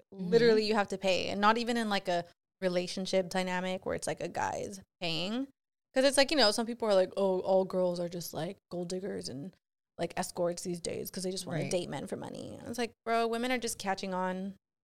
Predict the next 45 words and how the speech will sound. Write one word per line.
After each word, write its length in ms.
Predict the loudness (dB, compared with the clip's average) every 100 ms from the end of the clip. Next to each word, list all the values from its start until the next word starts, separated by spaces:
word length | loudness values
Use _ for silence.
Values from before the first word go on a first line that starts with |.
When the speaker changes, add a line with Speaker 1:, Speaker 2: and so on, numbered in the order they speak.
| -8
Speaker 2:
and 100 | -4
they're 80 | -4
just 160 | -4
trying 140 | -4 -4
to, 60 |
like, 280 | -4 -6 -12 -14
be 120 | -8
in 80 | -6
relationships 500 | -4 -4 -4 -6 -6 -6
that 120 | -6
benefit 360 | -6 -8 -10 -8
them. 260 | -10 -8
Speaker 1:
Yeah, 360 | -4 2 4 6
and 100 | 6
Speaker 2:
So 40 | 4
Speaker 1:
our 80 |
time 340 | 2 2 2 2
is 140 | 0
valuable. 640 | 2 4 2 0 0 0 0
We've 200 | -2 2
caught 220 | 4 4
on 220 | 4 0
to 120 | -4
your 200 | -2 -2
shit. 580 | 0 2 4 6 4 2 _ _ -10
Speaker 2:
Yes, 400 | -4 -2 -4 -6 -6
exactly. 760 | -8 -4 -4 -4 -4 -4 -4
Like, 100 | -6 -8 -4
Speaker 1:
Like, 140 | -2 -2
Speaker 2:
speaking 420 | 4 6 8 8
of 140 | 8
Speaker 1:
<laughs> 80 | 6
Speaker 2:
young 220 | 6 6 4
and 100 | 2
beautiful, 480 | 0 2 6 6
it's 280 | 8 6 4
Speaker 1:
Mm-hmm. 80 | 4
Speaker 2:
like, 400 | 4 4 2 -2
we 100 | -4
have 160 | 0 0
a 80 | 0
time 340 | 2 2 2
limit 360 | 0 0 0 0
on 220 | 0 0
our 260 | 0 -2